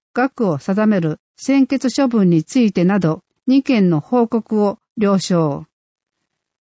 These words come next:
専決処分について、令和七年度刈谷市一般会計補正予算第六号承認。令和七年度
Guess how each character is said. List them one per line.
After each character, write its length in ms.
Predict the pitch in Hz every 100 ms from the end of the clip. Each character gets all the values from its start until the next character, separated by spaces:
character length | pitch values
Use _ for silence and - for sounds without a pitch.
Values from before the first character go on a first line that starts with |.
| _ -
専 260 | - 285
決 240 | 262 262 247
処 120 | 294
分 180 | 254 214
に 120 | 180
つ 140 | 170 214
い 120 | 160
て、 300 | - 147 - _ _ _ _ _ _ _
令 240 | 254 277 233
和 260 | 165 - - _ -
七 300 | 214 240 254
年 260 | 247 180
度 240 | 165 156 - _ _
刈 260 | - 240 254
谷 120 | 269
市 260 | 262 208 -
一 160 | - 214 -
般 200 | 170 262
会 260 | 170 202
計 360 | - 160 160 - _
補 80 | 220
正 260 | 220 277 262
予 120 | 254
算 320 | - 196 - - _ _ _
第 340 | 220 254 220 - _
六 260 | 196 190 262
号 300 | 226 151 - _ _ _ _ _
承 280 | - 247 220
認。 340 | 202 180 - - _ _ _ _ _ _ _ _ _
令 220 | 247 269
和 220 | 208 160 - _
七 280 | 208 220 247
年 260 | 254 208 160
度 240 | 156 -